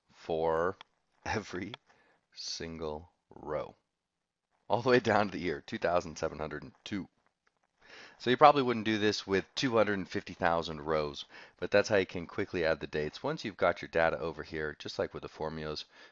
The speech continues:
put what you want in the first cell and copy it down. Now, let me go ahead and delete this. Let's do something a bit more practical. For the dates, if you're creating a template, you probably don't need every single day. You're probably gonna,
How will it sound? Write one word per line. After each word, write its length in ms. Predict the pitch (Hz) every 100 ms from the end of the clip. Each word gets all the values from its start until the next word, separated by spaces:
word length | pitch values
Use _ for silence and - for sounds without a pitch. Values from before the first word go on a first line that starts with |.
| _
put 220 | - -
what 220 | - 82 -
you 60 |
want 180 | 73 76
in 60 | 67
the 60 |
first 360 | 73 - 80 -
cell 240 | 78 76
and 160 | - -
copy 400 | - 76 73 71
it 160 | 69 -
down. 360 | 78 73 69 - _ _ _ - - _ -
Now, 540 | 85 85 82 82 92 - -
let 160 | 82
me 100 | 87
go 240 | 82 85 78
ahead 340 | 78 76 73 -
and 420 | 71 67 71 71 - -
delete 360 | 71 76 113 -
this. 440 | 78 113 - - - -
Let's 180 | 80 -
do 140 | 113
something 280 | 151 156 160
a 40 |
bit 140 | 151 117
more 160 | 98
practical. 760 | - 90 87 90 - 71 73 62 _ - - - -
For 140 | - 123
the 100 | 110
dates, 560 | 156 139 131 - - -
if 200 | 101 -
you're 320 | 104 98 92 - -
creating 340 | - 113 104 92
a 40 |
template, 360 | 95 90 92 92
you 80 |
probably 760 | - 170 233 220 180 151 139 107
don't 320 | 117 131 143 _ -
need 500 | 101 120 104 85 - -
every 220 | 95 95
single 380 | - 95 80 78 -
day. 260 | 69 - _ _ _ -
You're 100 | 82
probably 260 | 101 107
gonna, 200 | 101 95